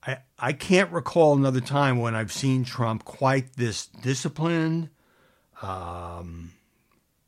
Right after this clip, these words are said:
relaxed, looked like he was enjoying himself, diffusing rather than throwing kerosene on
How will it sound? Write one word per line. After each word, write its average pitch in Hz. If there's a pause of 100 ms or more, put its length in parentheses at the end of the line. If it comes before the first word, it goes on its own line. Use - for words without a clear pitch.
(180)
relaxed, 147 (1120)
looked 127
like 127
he 117
was 107
enjoying 131
himself, 151 (1500)
diffusing 175 (400)
rather 120
than 120
throwing 117
kerosene 143
on 110